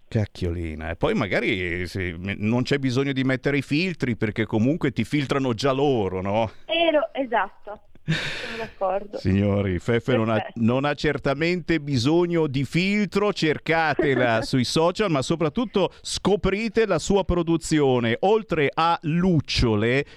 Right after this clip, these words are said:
Speaker 1: e ne hai fatte, ne hai fatte anche un'altra che si chiama Roma Termini, e poi ancora
Speaker 2: Esatto.
Speaker 1: prima.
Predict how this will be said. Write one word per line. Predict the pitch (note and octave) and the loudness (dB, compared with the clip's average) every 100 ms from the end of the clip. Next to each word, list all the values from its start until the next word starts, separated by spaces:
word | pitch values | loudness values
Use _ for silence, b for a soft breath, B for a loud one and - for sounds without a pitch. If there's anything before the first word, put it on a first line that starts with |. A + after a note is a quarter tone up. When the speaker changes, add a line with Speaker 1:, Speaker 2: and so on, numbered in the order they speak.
| B | B
Speaker 1:
e | A2+ | 0
ne | A2+ | 2
hai | C3 | 0
fatte, | - G3+ F3 C3 | 0 0 0 0
ne | A#2 | 0
hai | |
fatte | - F#3 | 0 0
anche | C3 D3 | 0 2
un'altra | D3+ C#3 D#3 D3+ C3 - | 2 2 0 -2 -4 -2
che | C#3 | -2
si | A2 | 0
chiama | A2+ A#2 A2+ | 0 0 2
Roma | G2 G#2+ F#2 | 2 2 0
Termini, | - F#2 F2+ G2 A2 C3 E3+ G3+ | 0 0 2 2 2 2 4 2
e | - | 2
poi | A#3+ C#4+ | 2 0
ancora | E3 - E3+ | 0 0 0
Speaker 2:
Esatto. | D#3+ F3+ | 2 0
Speaker 1:
prima. | C4 A2+ E2+ D#2 D#2 | 2 0 -2 -4 -6